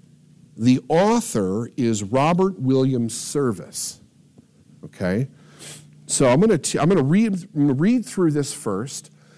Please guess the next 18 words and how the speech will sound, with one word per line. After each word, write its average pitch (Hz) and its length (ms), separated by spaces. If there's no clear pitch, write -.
and 123 160
then 185 100
I'm 214 100
gonna 180 160
teach - 440
from 120 300
it - 180
for, 104 540
for 123 200
a 110 60
while, 98 600
and 127 180
then 139 260
I'll 127 160
probably 156 460
read 131 260
it 123 120
again, 110 520